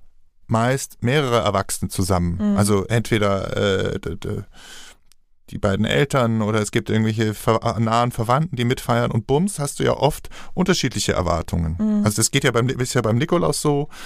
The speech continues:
Speaker 1: äh, Verwandte erzählen eine andere Geschichte oder schlicht
Speaker 2: Mhm.
Speaker 1: einfach die Gestaltung, äh, der Feiertage sind ja unglaublich aufgeladen, weil ja jeder seinen, also vor fünfzig Jahren hat meine Mutter, nee, vor dreißig Jahren hat mein Vater, nee, vor zehn
Speaker 2: Mhm.
Speaker 1: Jahren hat meine Tante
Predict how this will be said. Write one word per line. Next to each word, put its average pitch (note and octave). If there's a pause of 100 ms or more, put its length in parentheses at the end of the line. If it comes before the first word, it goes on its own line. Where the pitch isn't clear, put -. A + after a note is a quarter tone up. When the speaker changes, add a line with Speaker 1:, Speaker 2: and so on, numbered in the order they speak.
(340)
Speaker 1:
äh, A2 (160)
Verwandte B2
erzählen A#2
eine A2
andere D3
Geschichte C#3
oder A#2+
schlicht G3+
Speaker 2:
Mhm. G#2+
Speaker 1:
einfach B2
die -
Gestaltung, C#3 (420)
äh, A#2
der A2+
Feiertage B2+
sind A#2+
ja B2
unglaublich C3 (640)
aufgeladen, B2
weil A2+
ja G#2+
jeder D#3
seinen, A2+ (540)
also C3+
vor B2
fünfzig D3+
Jahren D3+
hat C3+
meine B2+
Mutter, C#3+
nee, E3
vor C#3+
dreißig B2+
Jahren C3
hat A#2+
mein -
Vater, D3+
nee, F#3
vor C#3
zehn G3
Speaker 2:
Mhm. D3
Speaker 1:
Jahren B2
hat B2
meine D3
Tante D#3+